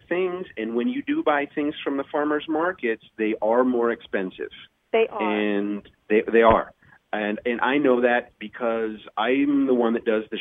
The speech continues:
Speaker 1: shopping in our
Speaker 2: Mm-hmm.
Speaker 1: home. And for me, budgeting is really important. So we've budgeted other things to be able to make up the difference in spending this extra money for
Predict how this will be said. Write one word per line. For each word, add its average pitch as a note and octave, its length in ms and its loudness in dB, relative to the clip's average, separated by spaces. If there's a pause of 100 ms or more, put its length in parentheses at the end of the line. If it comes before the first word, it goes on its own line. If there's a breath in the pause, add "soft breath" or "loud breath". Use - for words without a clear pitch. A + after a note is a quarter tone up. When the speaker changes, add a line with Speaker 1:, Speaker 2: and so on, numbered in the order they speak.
Speaker 1:
shopping G#2 500 -4
in G2 140 -4
our A#2+ 220 -2
Speaker 2:
Mm-hmm. - 120 -8
Speaker 1:
home. F#2 280 -4 (480 soft breath)
And G#2+ 760 0 (120)
for A#2+ 120 2
me, C#3 360 4
budgeting A#2+ 600 4
is A2 160 -2
really A#2+ 280 4
important. A2+ 640 0
So A2+ 100 2
we've A#2 480 -4 (160)
budgeted A#2 480 2
other A#2+ 240 6 (100)
things A#2 300 0 (140)
to A#2+ 80 -4
be A2 240 -4
able A#2 240 0 (140)
to A2+ 460 -2
make A#2+ 280 2
up B2+ 180 2
the A#2+ 80 0
difference A#2+ 600 2 (520 loud breath)
in B2 200 4 (120)
spending B2 800 2 (240)
this B2+ 160 4 (100)
extra A#2+ 360 -2
money B2+ 340 4 (180)
for A#2+ 480 4